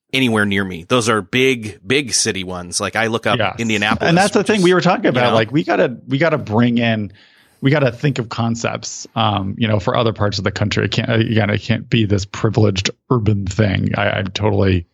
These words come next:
Speaker 2: that bugs me.
Speaker 1: Yeah.
Speaker 2: And they, we're talking about, like, when you look at this ecosystem working for yourself, we're talking about the space, right? But then there's the meeting of people. There is, like, the stuff, like, if I'm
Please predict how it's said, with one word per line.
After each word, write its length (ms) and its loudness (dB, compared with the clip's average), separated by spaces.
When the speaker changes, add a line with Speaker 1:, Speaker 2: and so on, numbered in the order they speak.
Speaker 2:
that 160 -2
bugs 240 0
me. 140 -2
Speaker 1:
Yeah. 220 -8
Speaker 2:
And 140 2
they, 240 4
we're 240 2
talking 280 0
about, 220 2
like, 280 0
when 160 2
you 80 4
look 120 2
at 60 2
this 160 -4
ecosystem 600 -2
working 300 0
for 60 -4
yourself, 260 0
we're 120 2
talking 280 2
about 320 0
the 120 2
space, 480 -6
right? 240 2
But 140 0
then 180 2
there's 300 2
the 180 2
meeting 420 2
of 140 0
people. 600 2
There 280 0
is, 320 0
like, 280 0
the 160 2
stuff, 600 -2
like, 160 0
if 120 0
I'm 200 0